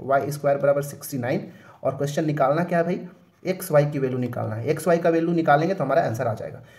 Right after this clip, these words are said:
ठीक है। कैसे निकाला जाए, तो इसका हम समीकरण वर्ग कर देते हैं दोनों साइड, तो x plus y का square बराबर तेरह का square, तो ये हो जाएगा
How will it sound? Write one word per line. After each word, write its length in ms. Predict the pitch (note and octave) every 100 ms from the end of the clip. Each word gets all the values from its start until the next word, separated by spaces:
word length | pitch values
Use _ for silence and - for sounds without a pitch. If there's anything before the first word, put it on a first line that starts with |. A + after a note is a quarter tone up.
| -
ठीक 160 | - D3+
है। 80 | A#2
कैसे 240 | E3 G3+
निकाला 280 | G3 F#3+ F#3+
जाए, 100 | G3
तो 100 | E3+
इसका 180 | - F#3
हम 160 | G#3
समीकरण 400 | - E3+ E3 D3
वर्ग 260 | B2+ E3+ F3+
कर 140 | E3
देते 180 | C#3+ C#3
हैं 80 | B2+
दोनों 180 | A2+ A2+
साइड, 160 | - - - - _ _
तो 60 | -
x 260 | E3 E3 -
plus 280 | E3 F3 C3+
y 240 | B2 D3
का 180 | D3 D#3+
square 280 | D3+ D3 C#3+
बराबर 280 | C3+ C3+ F#3 - - _ _ _ _ _ _ _
तेरह 200 | D3+ C#3+
का 120 | A2+ A2+
square, 280 | - A2 - _ -
तो 60 |
ये 120 | C3
हो 120 | D#3+ C#3
जाएगा 300 | A#2+ A#2+